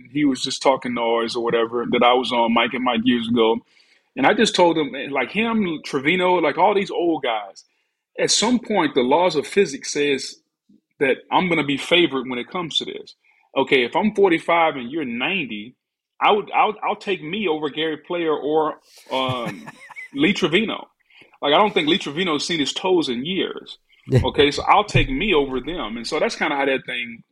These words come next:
Speaker 1: uh, got started. And they started talking trash, and we were going back and forth. And it's all in fun. And, and I talked to his, one of his managers or whatever, and we tried to set up a match in Orlando, but we, we,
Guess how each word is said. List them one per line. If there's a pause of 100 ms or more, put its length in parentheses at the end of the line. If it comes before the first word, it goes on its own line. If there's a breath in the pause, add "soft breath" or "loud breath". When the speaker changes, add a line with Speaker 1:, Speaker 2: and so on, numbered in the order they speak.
Speaker 1:
uh,
got
started.
And
they
started
talking
trash,
and
we
were
going
back
and
forth.
And (480 loud breath)
it's
all
in
fun.
And,
and
I
talked
to (500)
his,
one
of
his
managers
or
whatever,
and
we
tried
to
set
up
a
match
in
Orlando,
but
we,
we,